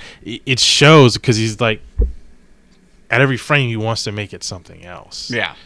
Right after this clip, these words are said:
Speaker 1: But it's not that, you know. Um, yeah, there's some consequences to, to things, but there were some consequences to things and some themes that were explored in Black Panther too. Yet it was still a fun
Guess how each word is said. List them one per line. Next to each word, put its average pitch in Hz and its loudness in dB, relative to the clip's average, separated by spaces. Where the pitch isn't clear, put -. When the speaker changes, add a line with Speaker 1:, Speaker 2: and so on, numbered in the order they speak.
Speaker 1:
But 98 -6
it's 92 -12
not 98 -12
that, - -16
you 98 -10
know. 87 -10
Um, 85 -14
yeah, 131 4
there's 110 -2
some 113 -8
consequences 98 -10
to, 87 -12
to 104 -16
things, 85 -14
but 123 -4
there 151 8
were 156 6
some 139 -4
consequences 113 -4
to 104 -16
things 101 -14
and 113 -8
some 110 -6
themes 107 -8
that 101 -6
were 95 -10
explored 98 -10
in 95 -12
Black 90 -10
Panther 147 -4
too. 131 -4
Yet 143 4
it 123 -4
was 107 -6
still - -6
a - -20
fun 80 -18